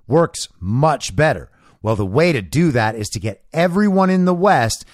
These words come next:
to think China is even more evil than Russia.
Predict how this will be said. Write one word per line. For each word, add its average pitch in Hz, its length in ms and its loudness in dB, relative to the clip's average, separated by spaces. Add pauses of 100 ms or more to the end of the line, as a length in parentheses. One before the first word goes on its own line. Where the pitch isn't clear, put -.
(200)
to 147 100 -6
think 139 360 -4 (340)
China 175 680 -2 (360)
is 151 260 -2 (140)
even 233 640 2
more 202 540 2
evil 180 480 2
than 139 220 0
Russia. 131 460 -2